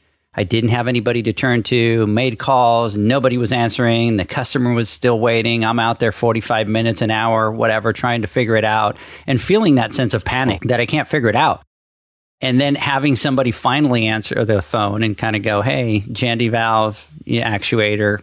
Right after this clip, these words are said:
put your ear by it. If you're hearing the, you know, the little suction, then that's what it was." And something so simple to me that has always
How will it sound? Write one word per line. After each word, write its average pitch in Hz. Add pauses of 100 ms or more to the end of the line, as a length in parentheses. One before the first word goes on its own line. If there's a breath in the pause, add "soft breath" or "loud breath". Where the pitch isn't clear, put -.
(140)
put -
your -
ear 107
by 104
it. 101 (240)
If -
you're 107
hearing 110
the, 107 (100)
you 123
know, 107
the 104
little 107
suction, 113
then 101
that's 104
what 107
it 104
was." 107
And 104
something 226
so 180
simple 139
to 117
me 110
that 104
has 107
always 110